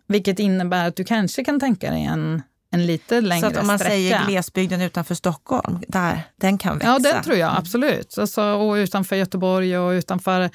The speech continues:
Speaker 1: alltså det, det all, alla städers omland kan jag tänka mig växer. Eh, men därmed inte sagt att man är beredd att lämna städer eller flytta till andra städer för, eh, med, med större distans.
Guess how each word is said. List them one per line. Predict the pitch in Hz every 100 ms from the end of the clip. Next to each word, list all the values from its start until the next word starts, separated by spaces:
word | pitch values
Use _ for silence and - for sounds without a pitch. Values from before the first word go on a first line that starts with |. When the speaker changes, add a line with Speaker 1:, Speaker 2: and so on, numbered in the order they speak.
| - -
Speaker 1:
alltså | 208 214
det, | 202 226 220
det | 226 220
all, | 247 226 220 -
alla | - 240 233 262
städers | - - - 214 220 214 202 - -
omland | 226 196 214 254 - - -
kan | - 175
jag | 170
tänka | 190 165 -
mig | 165 165
växer. | 202 - - - 65 - - - - - _ _ _
Eh, | 160 156 151
men | 190 196
därmed | 208 220 214 214
inte | 190 -
sagt | - 165 -
att | 156 -
man | 87 85 82 - -
är | -
beredd | 165 - 175 156 156
att | 156 - - _ _ -
lämna | 175 175 196 180 180 180 185
städer | - 180 160 147 156 156
eller | 156 156
flytta | - 165 -
till | 165 165
andra | 165
städer | 156 -
för, | 170 - 165 156 - - - - 190 - 190
eh, | 190 175 170 - - - -
med, | - - 190 180 -
med | 185 175
större | - 247 254 - 160
distans. | 170 - 214 - - -